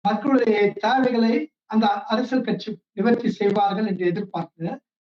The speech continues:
அந்த அவர்கள் எதிர்ப்பா-, மக்கள் எதிர்பார்க்கின்றது தான்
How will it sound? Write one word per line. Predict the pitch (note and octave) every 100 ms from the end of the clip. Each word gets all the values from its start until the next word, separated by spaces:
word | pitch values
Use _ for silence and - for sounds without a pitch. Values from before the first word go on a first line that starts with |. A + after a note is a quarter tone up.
| _ _ -
அந்த | A3+ A#3+ A#3
அவர்கள் | - G#3+ C4 B3+ A3
எதிர்ப்பா-, | G#3+ C#4+ C#4 A#3+ F#3
மக்கள் | F#3+ - D4+
எதிர்பார்க்கின்றது | C4+ A#3 - G3 G#3 F#3 F#3 F#3
தான் | A3 D4